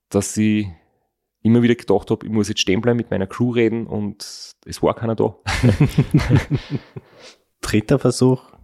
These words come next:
Speaker 2: dich dazu zu bringen, von deiner Schlafpause zu erzählen. Vielleicht kommen wir jetzt endlich dorthin. Du hast den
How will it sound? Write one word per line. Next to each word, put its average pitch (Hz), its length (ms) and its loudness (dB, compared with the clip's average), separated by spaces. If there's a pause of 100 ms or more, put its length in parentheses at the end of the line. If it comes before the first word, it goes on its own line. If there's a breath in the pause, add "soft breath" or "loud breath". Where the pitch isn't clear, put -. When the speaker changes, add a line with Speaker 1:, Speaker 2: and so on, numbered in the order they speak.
(320)
Speaker 2:
dich 107 160 0
dazu 101 280 2
zu 104 140 -4
bringen, 107 320 2
von 101 120 0
deiner 98 220 0
Schlafpause 92 560 -2
zu - 120 -2
erzählen. 95 360 2
Vielleicht 95 360 0
kommen 110 180 0
wir 107 60 6
jetzt 98 160 2
endlich 107 300 0
dorthin. 135 540 2 (840 loud breath)
Du 113 120 2
hast 117 180 0
den 113 320 2